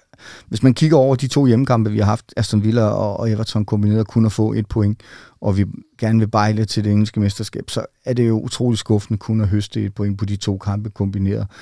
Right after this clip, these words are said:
Og vi var jo faktisk heldige mod Everton, øh, og ikke at tabe, hvis, øh, hvis, øh, hvem var det, der havde den store chance til sidst, hvor han, hvis han vælger at skyde selv frem for, øh, ja, øh, frem for at aflevere en over, ikke, til, til Mina, så, øh,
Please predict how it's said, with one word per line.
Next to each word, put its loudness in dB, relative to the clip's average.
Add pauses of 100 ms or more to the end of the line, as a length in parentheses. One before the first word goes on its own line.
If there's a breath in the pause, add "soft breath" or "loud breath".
(520 loud breath)
Og 4
vi 4
var 4
jo 2
faktisk 0
heldige 4
mod 4
Everton, 0
øh, -2
og 0
ikke 0
at 0
tabe, -2
hvis, -4
øh, -2
hvis, -4
øh, 0
hvem 0
var 0
det, -4
der 0
havde 2
den 0
store -4
chance -4
til -8
sidst, -8
hvor -2
han, 2
hvis -4
han 2
vælger 2
at 2
skyde 2
selv -2
frem -4
for, 0
øh, 0 (140)
ja, -2 (680 loud breath)
øh, -4
frem 0
for 0
at 0 (220)
aflevere 0
en 2
over, -2
ikke, -4
til, -4
til -2
Mina, 2
så, -4
øh, -8